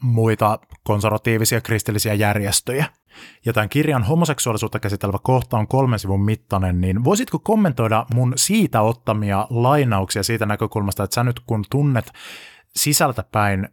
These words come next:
sekä uskon että sen, että miltä tuntuu kuulla seksuaalivähemmistöön kuuluvana ihmisenä tämmöistä settiä, että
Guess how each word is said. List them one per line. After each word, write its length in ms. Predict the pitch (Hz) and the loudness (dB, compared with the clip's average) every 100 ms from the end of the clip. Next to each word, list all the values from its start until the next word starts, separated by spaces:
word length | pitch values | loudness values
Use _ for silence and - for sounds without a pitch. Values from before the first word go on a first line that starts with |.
| _ _ - | _ _ -6
sekä 280 | 123 117 101 | -4 -2 -2
uskon 480 | 135 180 - 135 127 | 0 0 0 -2 -2
että 200 | 117 - | -4 -4
sen, 160 | 104 101 | -4 -4
että 120 | - | -2
miltä 200 | 104 98 | -2 -2
tuntuu 720 | - 143 147 123 113 107 - | 0 0 2 2 2 0 -4
kuulla 400 | - 127 123 107 | 0 4 4 2
seksuaalivähemmistöön 840 | 95 117 113 110 101 98 104 - 104 | 0 -2 -2 -2 0 0 -2 -2 -2
kuuluvana 380 | 104 98 98 98 | 0 0 0 0
ihmisenä 520 | 113 110 101 95 92 | 2 0 0 -2 -2
tämmöistä 460 | 110 104 101 - 98 | 0 0 0 -2 -4
settiä, 680 | - 120 117 _ 104 95 92 | 0 0 -2 _ -4 -4 -4
että 280 | - - | -6 -4